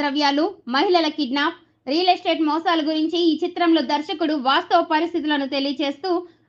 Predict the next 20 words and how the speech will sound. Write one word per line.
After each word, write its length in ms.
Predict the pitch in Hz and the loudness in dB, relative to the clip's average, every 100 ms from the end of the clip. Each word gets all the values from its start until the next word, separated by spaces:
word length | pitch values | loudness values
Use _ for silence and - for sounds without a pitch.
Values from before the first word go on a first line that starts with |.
| - | -2
అన్ని 200 | 311 359 285 | 2 2 2
వర్గాలను 500 | 294 285 415 330 320 294 | 2 2 2 2 2 0
అలరించే 380 | 285 294 285 302 269 | 0 -2 -2 -2 -2
రీతిలో 260 | 269 277 262 | -4 -4 -2
వివరించారు. 540 | 247 233 233 240 196 - _ _ _ _ - 196 | -2 -4 -2 -2 -2 -4 _ _ _ _ -8 -2
జంగారెడ్డిగూడెం, 760 | 254 294 294 277 269 277 294 359 - _ _ _ 302 | -2 0 0 0 0 0 0 -4 -10 _ _ _ 0
హైదరాబాద్ 500 | 302 339 330 330 330 | 0 0 2 2 2
తదితర 360 | 330 339 339 349 302 | -2 -2 0 0 2
ప్రాంతాల్లో 460 | 302 302 330 311 294 277 | 0 2 2 0 0 0
నిర్మాణం 360 | 294 339 320 277 | 0 2 2 0
జరుపుకున్నట్లుగా 680 | 285 269 311 294 254 269 294 294 | -2 -4 -2 -2 -2 -2 -2 -2
తెలిపారు. 380 | 247 254 214 196 _ _ _ _ | -2 0 -2 -4 _ _ _ _
సుమన్ 280 | 403 381 392 370 | -2 0 0 -2
కు 60 | 302 | 0
పవర్ఫుల్ 440 | 330 370 370 370 359 | 0 0 0 -2 0
పోలీస్ 320 | 320 330 339 311 | 2 2 2 0
అధికారి 340 | 269 311 339 320 | -2 0 0 0
పాత్రలో 420 | 302 285 302 294 277 277 | 0 0 0 0 0 -2
నటించారని 580 | 359 311 294 262 254 320 | -2 0 0 0 0 -2
తెలియజేశారు. 580 | 254 240 254 247 220 190 | -2 -4 -6 -4 -4 -4